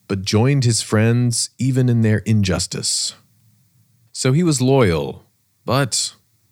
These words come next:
there was no denying it. Lysander divided Sparta in two. On the one hand, there are those Spartans who want Sparta, now that they've won the war,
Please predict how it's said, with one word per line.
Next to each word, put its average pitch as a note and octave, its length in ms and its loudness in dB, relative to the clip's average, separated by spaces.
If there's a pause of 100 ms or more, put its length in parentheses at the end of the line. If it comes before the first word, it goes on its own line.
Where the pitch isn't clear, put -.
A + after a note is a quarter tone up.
there A2 100 -2
was C#3 140 -2
no D3 160 2
denying A2+ 460 2
it. - 340 -8 (420)
Lysander A#2+ 640 2
divided G2 520 0
Sparta F2+ 480 -2
in F2+ 120 -2
two. D#2+ 540 -2 (1080)
On D3+ 140 -2
the F3+ 100 2
one G3+ 280 2
hand, E2+ 800 0
there G#2+ 220 2
are G2+ 540 2
those G#2+ 640 0
Spartans B2 760 -4
who G2 120 2
want G2+ 320 2
Sparta, B2 680 2
now C#3 160 -2
that B2+ 120 -2
they've G2 120 0
won F#2 160 0
the F2 80 0
war, F#2+ 500 2